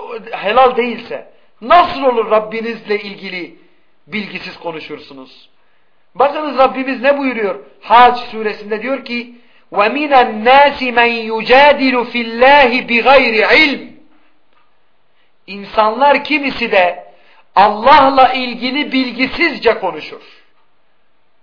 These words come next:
"وَيَتَّبِعُ كُلَّ شَيْطَانٍ مَرِيدٍ." Ve böylelikle azgın şeytanın peşine düşer.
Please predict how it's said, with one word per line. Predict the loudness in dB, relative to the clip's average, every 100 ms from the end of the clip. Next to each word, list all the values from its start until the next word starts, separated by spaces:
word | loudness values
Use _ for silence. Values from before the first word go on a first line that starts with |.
| _ _ 0
"وَيَتَّبِعُ | 2 0 -4 0 2 2 0 -4 -6
كُلَّ | -4 -4
شَيْطَانٍ | -4 -6 -2 0 0 -2 -10
مَرِيدٍ." | -6 -6 -6 -10 _ _ _ _ _ _ _ _ _ -8
Ve | -2
böylelikle | -2 -2 -6 -8 0 2 0 -4 -20 _ _ _ _ _ 0
azgın | 0 0 -6 -6
şeytanın | -6 -4 -4 -4 -6 -6
peşine | -10 -10 -6 -6
düşer. | -8 -16 -16 -20 _